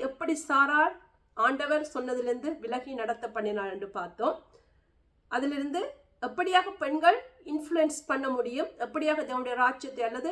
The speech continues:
தேவன் சொல்லுகிற காரியங்களை மற்றவர்களை செய்ய வைக்க முடியும் என்பதை நாங்கள் கற்றுக்கொண்டோம். இன்றைய நாளிலே இன்னொரு காரியத்தை பார்க்க போகிறோம். The woman can start a movement. பெண்களால் ஒரு மூவ்மெண்ட்டை ஸ்டார்ட் பண்ண முடியும்.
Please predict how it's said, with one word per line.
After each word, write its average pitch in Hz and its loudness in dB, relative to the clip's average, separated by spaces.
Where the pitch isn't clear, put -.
தேவன் 262 -4
சொல்லுகிற 269 -2
காரியங்களை 240 0
மற்றவர்களை 277 -2
செய்ய 285 -4
வைக்க 240 -4
முடியும் 214 -4
என்பதை 202 -4
நாங்கள் 214 -2
கற்றுக்கொண்டோம். 180 -14
இன்றைய 269 2
நாளிலே 262 4
இன்னொரு 381 4
காரியத்தை 277 0
பார்க்க 220 -2
போகிறோம். 208 -2
The 254 -2
woman 381 2
can 285 0
start 285 2
a 226 -4
movement. 208 -4
பெண்களால் 285 4
ஒரு 269 0
மூவ்மெண்ட்டை 294 2
ஸ்டார்ட் 233 -2
பண்ண 208 0
முடியும். 170 -14